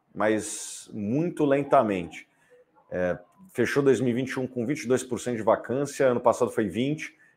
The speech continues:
né? Ou seja, caiu dois por cento pra ir pra uma vacância saudável de dez por cento. Nesse ritmo vai demorar dez anos, né? Pra, pra,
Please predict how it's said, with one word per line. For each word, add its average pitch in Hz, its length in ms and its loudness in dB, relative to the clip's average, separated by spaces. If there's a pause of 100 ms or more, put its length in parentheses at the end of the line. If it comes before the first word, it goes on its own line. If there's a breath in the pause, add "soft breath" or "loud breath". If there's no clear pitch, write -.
né? 107 120 0
Ou 110 40 2
seja, 110 220 -2
caiu 117 160 8
dois 127 240 6
por 120 180 -6
cento 135 320 -2
pra 123 360 10
ir 123 80 2
pra 127 100 -8
uma 123 320 6
vacância 117 420 0
saudável 120 400 6
de 110 120 -4
dez 123 280 6
por 117 160 -6
cento. 135 380 -2
Nesse 127 240 -4
ritmo 127 300 -4
vai 127 100 8
demorar 135 240 6
dez 135 340 8
anos, 123 440 6 (580)
né? 107 240 -6 (520)
Pra, 98 500 2 (200)
pra, 95 420 0